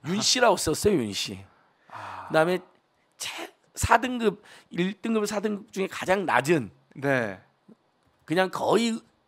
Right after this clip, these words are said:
Speaker 1: 저기 가장 무게가 낮은 실무 회담이었다.
Speaker 2: 음.
Speaker 1: 이렇게 기술했고요. 실제 그 등급으로 간 거 맞고요.
Speaker 2: 네.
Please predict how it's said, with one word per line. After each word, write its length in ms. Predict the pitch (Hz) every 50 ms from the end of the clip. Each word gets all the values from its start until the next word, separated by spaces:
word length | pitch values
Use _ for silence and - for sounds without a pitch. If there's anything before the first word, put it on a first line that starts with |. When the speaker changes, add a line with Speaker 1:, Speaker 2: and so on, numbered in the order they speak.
| _ _ - -
Speaker 1:
저기 640 | - 156 147 143 143 151 151 147 147 147 143 123 - _ _ _ - _ _
가장 540 | - - - - 214 220 233 226 226 - - -
무게가 400 | - 165 156 165 170 220 208 214
낮은 420 | 202 151 120 120 139 147 190 202 208
실무 600 | - - - 285 285 285 294 285 262 240 226 202
회담이었다. 760 | 196 208 202 190 180 156 123 117 - - 117 120 127 131 - -
Speaker 2:
음. 540 | - 131 127 127 123 120 117 113 110 107 107 107
Speaker 1:
이렇게 680 | 131 160 170 170 - 185 131 123 113 107 104 92 85 - - -
기술했고요. 520 | - - 135 113 120 135 135 - 120 110
실제 280 | 110 - - 240 - 240
그 180 | 202 - - 180
등급으로 480 | - 151 151 151 - - 170 156 147
간 160 | 110 104 117
거 80 | 120 123
맞고요. 500 | 107 92 - - 120 110 101 95 92 80 - 135
Speaker 2:
네. 500 | 123 127 123 110 107 104 101 101 101 98